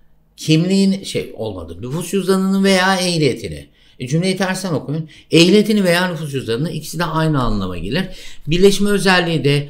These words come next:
aynı şekildedir ama burada şuna dikkat ediyorsunuz.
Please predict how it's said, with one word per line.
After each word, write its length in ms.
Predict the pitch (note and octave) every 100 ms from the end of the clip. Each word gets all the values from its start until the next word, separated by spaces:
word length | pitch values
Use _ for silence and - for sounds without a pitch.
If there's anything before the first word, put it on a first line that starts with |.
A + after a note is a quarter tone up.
| - -
aynı 300 | D3 E3+ D#3
şekildedir 540 | D3+ B2 A#2 A2 G#2+ -
ama 280 | D3+ C3 B2+
burada 220 | C#3 C3+
şuna 260 | - B2+ C#3
dikkat 260 | C3+ D3
ediyorsunuz. 500 | C#3+ C3+ D3+ D#3+ E3